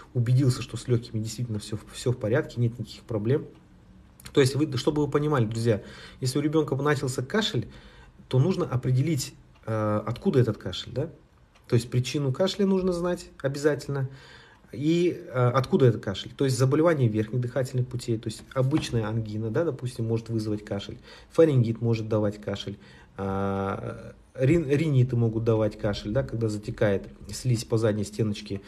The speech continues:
носоглотки, может тоже кашлять ребенок. Далее, эм, кашель может быть в результате ларингита, да, допустим, трахеита, бронхита, пневмонии. То есть, понимаете, да, сколько? Вот я уже семь причин, эм,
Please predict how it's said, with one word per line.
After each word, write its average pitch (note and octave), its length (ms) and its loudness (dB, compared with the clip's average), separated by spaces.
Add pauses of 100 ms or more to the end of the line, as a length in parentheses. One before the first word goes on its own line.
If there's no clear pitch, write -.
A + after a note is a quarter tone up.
(220)
носоглотки, A#2 600 0
может B2+ 300 -2
тоже B2 220 0
кашлять G#2+ 420 -6
ребенок. A2 380 -4 (500)
Далее, A#2 640 6
эм, G2+ 600 -2 (100)
кашель D#3+ 300 0
может C3 260 4
быть A2+ 240 0
в A#2 80 2
результате A2+ 440 2
ларингита, A#2 540 2
да, C3+ 140 2
допустим, A#2 460 -4
трахеита, B2 560 0
бронхита, B2 580 2
пневмонии. A#2+ 640 2 (240)
То D3 100 -2
есть, C#3+ 220 -2
понимаете, D3 420 2
да, E3+ 120 6
сколько? C3 240 -2
Вот B2 180 0
я C#3+ 100 4
уже C3 320 4
семь D3 360 6
причин, C3 500 0 (480)
эм, G2+ 720 0